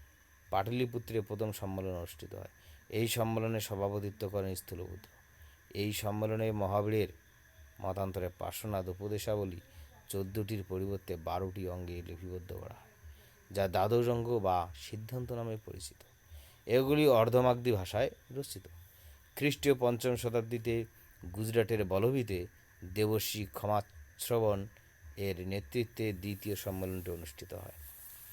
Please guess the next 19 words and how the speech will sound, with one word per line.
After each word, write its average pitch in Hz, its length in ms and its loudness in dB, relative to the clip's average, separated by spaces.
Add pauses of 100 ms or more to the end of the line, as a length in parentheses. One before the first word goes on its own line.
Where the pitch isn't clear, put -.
(380)
এই 135 200 4
সম্মেলনে 139 600 4 (380)
নতুনভাবে 127 600 4
জৈন 110 320 2
ধর্মগ্রন্থ 101 520 -2
সংকলন 87 640 -8
করা - 120 -16
হয়, - 180 -16 (440)
অর্থাৎ 101 380 2
দ্বাদশ 95 400 0
অঙ্গের 120 440 0 (400)
পুনর্মূল্যায়ন 135 720 6
করে 110 320 2 (380)
আরও 107 280 4
বারোটি 104 400 2
অনুশাসন 95 560 -4
যোগ 85 140 -6 (100)
করা 87 140 -6
হয়। 82 200 -8